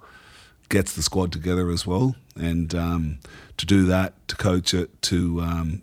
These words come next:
to really build that team over those years, it must be very, very satisfying to him. And, and,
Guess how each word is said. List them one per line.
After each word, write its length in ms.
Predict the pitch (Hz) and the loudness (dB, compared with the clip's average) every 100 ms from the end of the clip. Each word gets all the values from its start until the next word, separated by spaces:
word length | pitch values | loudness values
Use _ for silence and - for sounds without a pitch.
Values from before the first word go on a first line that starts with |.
| - | -4
to 120 | 90 | 0
really 240 | 92 92 | 2 2
build 320 | 80 98 98 90 | 0 2 2 0
that 180 | 90 | -4
team 300 | - 95 92 | 0 2 2
over 180 | 90 90 | 2 0
those 300 | 87 85 85 | 0 -2 0
years, 280 | 92 90 87 | 2 2 0
it 120 | 87 | 0
must 240 | 98 101 - | 0 0 0
be 100 | 80 | -4
very, 400 | 80 95 95 87 | 0 2 4 2
very 240 | 87 82 | 0 0
satisfying 680 | - 87 85 - 85 85 80 | 0 0 -2 -2 -2 -2 -4
to 100 | 80 | -2
him. 280 | 82 87 82 | 0 0 0
And, 180 | 82 80 | -2 -2
and, 380 | 87 82 76 | -2 -2 -4